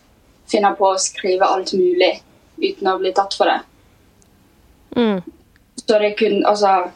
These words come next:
Speaker 1: eneste jeg kan tenke meg er at folk måtte gått ut med navn og faktisk skrevet disse tingene, og da tror jeg ikke noen hadde skrevet noe.
Speaker 2: Eh, tror du liksom at det bare blir flyttet, eller, eller, eh, eh, når Jodel forsvinner, så vil problemet forsvinne,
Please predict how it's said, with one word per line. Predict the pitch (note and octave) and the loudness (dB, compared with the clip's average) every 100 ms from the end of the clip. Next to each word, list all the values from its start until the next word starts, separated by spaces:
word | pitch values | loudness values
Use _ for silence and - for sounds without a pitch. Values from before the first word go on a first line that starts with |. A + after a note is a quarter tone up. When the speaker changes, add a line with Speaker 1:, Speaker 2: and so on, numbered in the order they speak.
| - - | -14 -14
Speaker 1:
eneste | - - G3 G3 G3+ | -4 0 0 0 0
jeg | G3 | 0
kan | F#3+ | 0
tenke | F#3 F#3+ | -2 0
meg | G3 | 2
er | G#3 G#3+ | 4 2
at | |
folk | - G#3 G3+ F#3+ | 0 0 0 -4
måtte | F3 F#3 | -2 -2
gått | F#3 | -2
ut | F#3 F#3+ | -4 -2
med | F#3 | 0
navn | F#3 F3 E3 | 2 2 2
og | D#3 | 2
faktisk | F3+ F3 - - - | -2 -6 -6 -6 -6
skrevet | F#3 F3 | -2 -2
disse | F#3 E3+ | -2 -4
tingene, | F#3 F3 F3 | -2 0 2
og | F3 | 0
da | F3 | 0
tror | E4+ | -2
jeg | B3+ F3 | -2 -4
ikke | F#3 | -2
noen | F#3 F3+ | 0 0
hadde | F3 F#3 | 0 -2
skrevet | - - F3 | -4 0 2
noe. | E3+ - - _ - | 4 2 0 _ -2
Speaker 2:
Eh, | G#3+ | 0
tror | A3+ C4+ | 2 2
du | B3+ | 2
liksom | C4 B3 | 2 2
at | A3+ | 0
det | A#3 | 0
bare | A#3 G#3 | 0 0
blir | A3+ | -2
flyttet, | C4 B3 - B3 D#4 | -2 -2 -2 0 2
eller, | D4+ D4+ - C4+ | 2 0 0 0
eller, | C#4+ D4 C#4+ C#4+ | 2 2 2 2
eh, | C#4 C4+ - - - | 2 0 -4 -10 -2
eh, | B3+ B3+ B3 | 0 2 2
når | C4+ C4+ | 2 2
Jodel | G#3+ G#3 | 0 -2
forsvinner, | B3 - G3 F#3+ | -2 -2 0 0
så | G3+ G3+ | 0 0
vil | G3+ F#3+ | 0 -2
problemet | E3+ G#3+ F#3+ E3+ E3 | -2 -2 0 -2 -2
forsvinne, | F#3+ F3+ E3+ G3+ | -6 -4 -2 -2